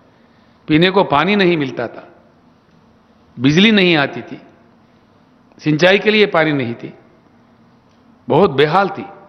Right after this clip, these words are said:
सात साल के कड़ी मेहनत के बाद एक अच्छा संस्कार पूर्वक गंगा जमुना तहजीब को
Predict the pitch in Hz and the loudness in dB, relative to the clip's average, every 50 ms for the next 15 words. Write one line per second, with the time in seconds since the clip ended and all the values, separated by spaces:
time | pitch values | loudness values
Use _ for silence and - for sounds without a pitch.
0 | - - _ _ _ _ _ _ _ _ _ _ _ _ _ _ _ _ - - | -20 -20 _ _ _ _ _ _ _ _ _ _ _ _ _ _ _ _ -20 -20
1 | _ _ _ _ _ - - - 160 190 214 214 - - 202 190 208 220 202 240 | _ _ _ _ _ -8 -2 2 4 4 4 2 2 0 2 2 2 2 2 0
2 | 214 - - 175 180 196 233 233 226 214 190 196 214 226 220 220 - 214 190 170 | -2 0 0 0 0 2 2 2 4 4 4 4 4 2 0 0 0 0 0 2
3 | 196 220 214 180 - - - - - - - - - - _ _ _ _ _ _ | 2 2 2 0 -2 -6 -14 -18 -20 -20 -20 -20 -20 -20 _ _ _ _ _ _
4 | _ _ _ _ _ _ _ _ _ _ _ _ _ _ _ _ _ _ _ _ | _ _ _ _ _ _ _ _ _ _ _ _ _ _ _ _ _ _ _ _
5 | _ _ _ _ _ _ _ _ _ - 214 180 - 170 160 - - 226 233 208 | _ _ _ _ _ _ _ _ _ -6 -2 0 0 0 0 0 2 2 2 2
6 | - 180 185 190 185 - - 220 233 220 - 190 208 208 226 226 233 220 - - | 2 0 0 0 0 0 2 2 4 2 2 2 2 2 4 4 4 2 0 -2
7 | - - - - - - - - - _ _ _ _ _ _ _ _ _ _ _ | -6 -14 -16 -18 -20 -20 -20 -20 -20 _ _ _ _ _ _ _ _ _ _ _
8 | _ _ _ _ _ _ _ _ - 131 135 160 180 202 214 220 220 220 175 190 | _ _ _ _ _ _ _ _ -8 -4 -2 0 0 2 4 4 4 4 2 2
9 | 190 196 208 220 220 220 220 185 170 185 185 170 208 247 220 - - 247 202 - | 0 2 2 2 2 0 0 0 0 0 2 2 0 0 0 0 0 0 0 0
10 | - | -2